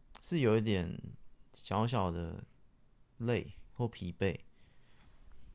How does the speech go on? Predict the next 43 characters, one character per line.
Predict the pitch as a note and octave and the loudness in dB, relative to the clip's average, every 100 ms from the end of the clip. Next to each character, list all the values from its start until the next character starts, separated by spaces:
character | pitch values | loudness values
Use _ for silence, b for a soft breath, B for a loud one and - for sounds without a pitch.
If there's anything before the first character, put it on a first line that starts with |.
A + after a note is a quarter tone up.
| - - - - - - | -18 -18 -18 -16 -6 2
或 | F3 | 4
腻 | D3 D3+ G#2+ | 6 4 4
吧， | - - | 2 -2
反 | - G2+ | 0 2
正， | A#2+ C3+ A#2+ - - - - - - - - - - - A2+ A#2+ | 2 2 0 -6 -18 -20 -20 -20 -20 -18 -14 -14 -16 -10 -6 -2
但 | E3 | 2
是 | E3+ | 4
腻 | F3 C#3+ | 6 4
可 | B2+ | 4
以 | G#2+ | 2
开 | - A#2 | 4 2
不 | G#2+ A#2 | 4 4
同 | G#2+ F2+ | 2 2
单 | F#2+ G2 | 0 0
元 | F#2+ - - b b b b b b b - | -2 -6 -12 b b b b b b b -6
去 | B2+ | 0
多 | A#2 A2 G#2 | 2 4 4
元 | G2 D#2+ | 4 0
性， | - F#2 | -4 -2
可 | A2 | 0
是 | D3+ | 2
大 | F3 D3+ | 4 4
同 | A#2 G2 | 6 2
小 | - D#2+ | 2 0
异， | F#2+ - - | 0 -4 -4
就 | C3+ | -2
是， | C3+ C3 B2+ b b b b b b b b b - - - - - - - - | 0 0 -2 b b b b b b b b b -20 -20 -20 -20 -18 -14 -14 -6
呃， | G2 G2+ F#2 F2+ F#2 - | -2 0 0 -2 -4 -6
就 | - | -4
像 | B2+ C3 B2 | 2 4 4
这 | A#2+ | 2
边 | B2 | 2
有 | G2+ | 2
一 | |
百 | A#2 F#2+ | 2 0
本 | F#2+ F2+ | 0 -2
书， | - - G2 | -4 -6 -4
看 | - | 0
到 | B2+ | 0
第 | C3 A#2+ | 2 2
二 | A2 | 2
十 | - F2+ | -2 -6
本， | - | -6